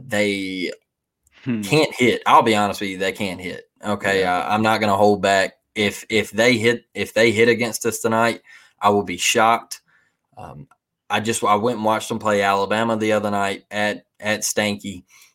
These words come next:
Speaker 1: and they just, they really struggle to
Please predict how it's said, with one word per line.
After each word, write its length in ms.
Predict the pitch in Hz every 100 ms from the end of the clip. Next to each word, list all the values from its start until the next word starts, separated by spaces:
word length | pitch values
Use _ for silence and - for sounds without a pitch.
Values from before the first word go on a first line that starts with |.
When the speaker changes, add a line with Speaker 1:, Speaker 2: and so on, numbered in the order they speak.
| _
Speaker 1:
and 560 | 104 104 104 101 98 92 _ _ _ _ _ _ _ _ - - 101 -
they 200 | 101 104
just, 440 | 110 98 - - _ _ _ _ _ _ _ _ _ -
they 220 | 107 117
really 320 | 104 131 135
struggle 920 | - - - 120 117 113 110 104 - _ _ _ _ _ _ _ _ _ _ -
to 540 | 120 110 104 95